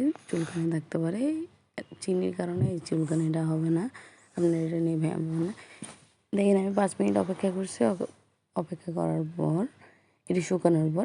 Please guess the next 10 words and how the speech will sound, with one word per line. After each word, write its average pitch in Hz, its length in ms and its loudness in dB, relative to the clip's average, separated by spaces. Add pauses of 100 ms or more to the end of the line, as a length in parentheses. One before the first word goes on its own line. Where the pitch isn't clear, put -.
(100)
আমি - 160 2 (220)
একটি 165 300 -2
ফেসিয়াল 175 420 -2
টিস্যুর 165 260 -2
মাধ্যমে 170 460 -2 (420)
আমি 160 160 -2
একটি 147 200 -6
ভালোভাবে 160 420 0
মুছে 160 380 -2
নেব। 160 180 2